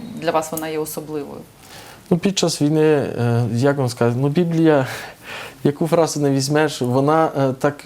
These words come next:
Speaker 2: складається чомусь в мене, що я розумію, що десь колись береш, е, одну частину, другу, третю, і воно так припадає до душі. Воно якраз в тих моментах, коли воно тобі потрібно, коли мені воно потрібно, та?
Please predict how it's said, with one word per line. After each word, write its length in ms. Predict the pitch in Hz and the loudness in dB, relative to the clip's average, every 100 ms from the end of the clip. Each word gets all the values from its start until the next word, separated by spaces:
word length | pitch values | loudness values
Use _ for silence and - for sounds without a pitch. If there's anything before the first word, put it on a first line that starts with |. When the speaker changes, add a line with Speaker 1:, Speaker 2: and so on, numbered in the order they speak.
| 117 | -4
Speaker 2:
складається 680 | 120 139 135 147 143 - 120 | -2 0 2 2 2 -2 -6
чомусь 260 | - 120 | -2 -2
в 40 | 117 | 0
мене, 240 | 123 117 | 0 -2
що 180 | 117 120 | -2 0
я 140 | 123 | 0
розумію, 380 | 123 123 127 123 | 0 0 0 -2
що 160 | 113 110 | -2 2
десь 260 | 131 143 | 2 2
колись 380 | - 127 120 117 | 2 2 2 2
береш, 380 | 123 127 - - | 2 2 0 -4
е, 40 | 107 107 98 71 - | -2 0 0 -4 -4
одну 220 | 131 143 | 0 0
частину, 400 | 160 135 - 135 | 0 -2 0 0
другу, 220 | 127 147 131 | 2 2 2
третю, 380 | 143 143 127 120 - - - - | 0 0 -2 -4 -12 -18 -6 2
і 80 | |
воно 220 | 131 143 147 | 4 4 2
так 180 | 135 | 0
припадає 480 | 143 139 139 131 143 | 0 2 2 4 2
до 120 | 135 | 2
душі. 280 | 127 120 - | 0 0 2
Воно 220 | 139 156 | 4 4
якраз 320 | 151 147 147 - | 4 4 2 2
в 40 | |
тих 180 | 151 135 | 0 2
моментах, 440 | 135 165 165 123 | 0 0 0 -4
коли 180 | - 127 | 0 0
воно 200 | 127 127 | 2 -2
тобі 280 | 117 120 123 | 0 0 0
потрібно, 540 | 120 120 123 113 87 95 | 0 0 2 0 0 0
коли 200 | 120 127 | 2 2
мені 260 | 131 135 | 4 2
воно 200 | 107 101 | 2 0
потрібно, 400 | 95 101 101 98 | -2 -2 -2 -2
та? 220 | 95 123 | 0 -2